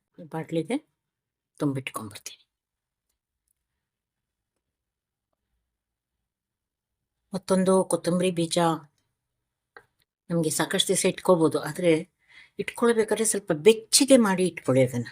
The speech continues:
ಇಲ್ಲಾಂದ್ರೆ ಬೇಗ ಹುಳ ಹಿಡಿದ್ಬಿಡತ್ತೆ. ಅದಕ್ಕೋಸ್ಕರ ಸ್ವಲ್ಪ ಬೆಚ್ಚಗೆ ಮಾಡಿ, ಒಂದ್ ಸ್ವಲ್ಪ ಬಿಸಿ ತಾಗ್ಸಿ ಇಟ್ಕೊಂಡ್ರೆ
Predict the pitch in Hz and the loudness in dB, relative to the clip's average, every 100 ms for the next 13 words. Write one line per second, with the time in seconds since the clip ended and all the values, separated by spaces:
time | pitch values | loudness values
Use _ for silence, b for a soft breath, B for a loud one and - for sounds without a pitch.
0 | - _ _ _ _ _ 185 190 208 185 | -16 _ _ _ _ _ -2 0 0 4
1 | 185 202 170 170 160 143 135 131 131 120 | 4 4 2 2 2 0 -2 -4 -6 -6
2 | 131 127 117 - 117 - _ _ _ _ | -8 -6 -6 -6 -10 -12 _ _ _ _
3 | - 214 214 196 196 254 226 208 185 170 | -8 0 2 2 4 2 4 4 2 0
4 | 160 B B B B 185 190 196 190 180 | -4 B B B B -4 0 2 4 4
5 | 240 233 208 - 202 185 - 170 151 190 | 2 4 4 4 2 0 2 2 4 2